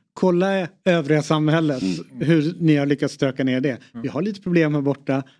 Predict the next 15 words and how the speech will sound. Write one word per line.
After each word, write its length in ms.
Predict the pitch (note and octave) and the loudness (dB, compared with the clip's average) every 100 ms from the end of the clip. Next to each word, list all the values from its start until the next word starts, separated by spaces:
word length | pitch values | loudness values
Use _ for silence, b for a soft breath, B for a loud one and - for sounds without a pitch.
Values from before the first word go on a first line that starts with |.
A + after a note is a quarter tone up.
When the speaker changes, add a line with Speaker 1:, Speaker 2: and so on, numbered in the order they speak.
| b | b
Speaker 1:
men 120 | D#3 | -2
fixa 280 | D#3 D3 C#3+ | -2 -2 -2
där 80 | C3 | -2
borta 280 | B2+ - C3 | -4 -6 -8
så 140 | C#3+ | -6
lovar 160 | B2+ A#2 | -6 -6
vi 200 | B2 A#2+ | -8 -8
att 160 | B2+ D3 | -10 -8
återkomma 480 | C3 D3 D3+ C#3 | -8 -4 -2 -2
när 100 | B2+ | -2
ni 80 | B2 | -4
har 80 | B2 | -6
gjort 160 | B2 C#3 | -6 -8
det. 160 | - - | -10 -12
Speaker 3:
Ja. 220 | G#2 | -12